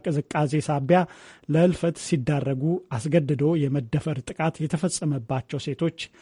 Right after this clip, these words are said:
ስለደረሰባቸው በደል የሰጧቸውን የምስክርነት ቃላት እንሰማለን።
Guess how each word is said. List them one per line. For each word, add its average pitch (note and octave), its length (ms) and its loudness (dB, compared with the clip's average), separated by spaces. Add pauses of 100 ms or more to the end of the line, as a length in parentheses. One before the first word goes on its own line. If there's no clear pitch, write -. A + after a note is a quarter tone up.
(300)
ስለደረሰባቸው D#3 1040 2
በደል D3+ 260 -2 (220)
የሰጧቸውን D3+ 840 -2 (160)
የምስክርነት C3+ 840 -4
ቃላት C#3 380 -2 (220)
እንሰማለን። C3 680 -2